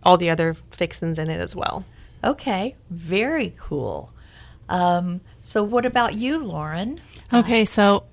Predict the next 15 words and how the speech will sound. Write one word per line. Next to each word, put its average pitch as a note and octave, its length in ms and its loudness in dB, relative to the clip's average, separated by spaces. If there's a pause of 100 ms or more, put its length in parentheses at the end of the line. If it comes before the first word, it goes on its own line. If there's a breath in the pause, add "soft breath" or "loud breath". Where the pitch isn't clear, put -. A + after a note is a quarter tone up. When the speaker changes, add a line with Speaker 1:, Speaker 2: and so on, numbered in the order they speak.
(200)
Speaker 3:
I'm A3+ 220 4
really D4 220 6
happy F3+ 320 4
to F#3 80 4
hear F#3 180 4
that F3 180 2
other F#3+ 220 2
people F3+ 480 -2
don't F3+ 400 0
wrap, E3+ 380 -4 (120)
uh, F3 280 -4
Santa G3 360 0
gifts, - 260 -10
because - 180 -4
Santa A#3 580 6